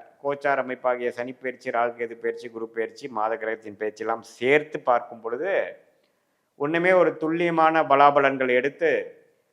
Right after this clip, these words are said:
நம்ம வாழ்க்கையில எப்போ வந்து நம்ம ஜெயிப்போம், எந்த நேரத்துல எந்த டெசிஷன் எடுக்கணும், எந்த மாதிரி அமைப்பு ஷார்ட் டேர்ம்ல இருக்கு, எந்த மாதிரி அமைப்பு லாங் டேர்ம்ல இருக்கு,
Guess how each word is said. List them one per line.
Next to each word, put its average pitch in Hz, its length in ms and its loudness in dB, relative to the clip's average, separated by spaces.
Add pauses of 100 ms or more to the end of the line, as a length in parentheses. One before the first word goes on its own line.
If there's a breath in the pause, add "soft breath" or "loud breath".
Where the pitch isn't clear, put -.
(260)
நம்ம 127 200 -2
வாழ்க்கையில 135 640 2
எப்போ 123 260 -4
வந்து 135 260 -4
நம்ம 123 200 -8
ஜெயிப்போம், 120 500 -2 (600)
எந்த 139 180 0
நேரத்துல 139 400 2
எந்த 127 160 0
டெசிஷன் 123 360 -4
எடுக்கணும், 117 440 -4
எந்த 127 200 -2
மாதிரி 139 320 2 (840)
அமைப்பு 123 320 -6
ஷார்ட் 123 300 2
டேர்ம்ல 120 240 0
இருக்கு, 110 300 -2 (100)
எந்த 123 220 -6
மாதிரி 135 220 0
அமைப்பு 120 440 -6 (720)
லாங் 131 380 0
டேர்ம்ல 131 280 -2
இருக்கு, 107 340 -4